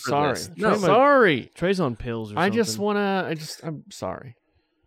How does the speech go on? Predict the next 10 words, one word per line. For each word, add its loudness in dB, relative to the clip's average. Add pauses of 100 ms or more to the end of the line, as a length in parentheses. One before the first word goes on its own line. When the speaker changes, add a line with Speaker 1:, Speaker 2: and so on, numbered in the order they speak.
(420)
Speaker 2:
Trey's 4
actually 0
got 0
his -6
spoon -2
ready -4
to -10
go. -6 (580)
Speaker 1:
Go 2
ahead. -2